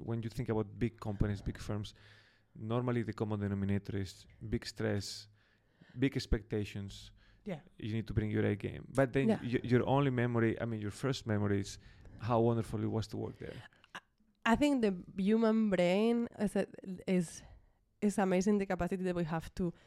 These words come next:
Speaker 2: only remember the good things all, all, like, which I think is a ve-, is a very, is a very nice characteristic. You don't wanna get st-, ex-, stuck to the negative.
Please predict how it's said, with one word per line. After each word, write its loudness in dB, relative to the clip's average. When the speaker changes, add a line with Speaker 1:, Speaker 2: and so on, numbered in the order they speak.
Speaker 2:
only 8
remember 4
the -4
good -4
things -4
all, 2
all, -2
like, 0
which -4
I 2
think 2
is -2
a 0
ve-, -2
is 2
a 4
very, 2
is -2
a 2
very 0
nice -4
characteristic. -4
You 0
don't 2
wanna 2
get 0
st-, -10
ex-, -14
stuck -8
to -2
the -2
negative. -4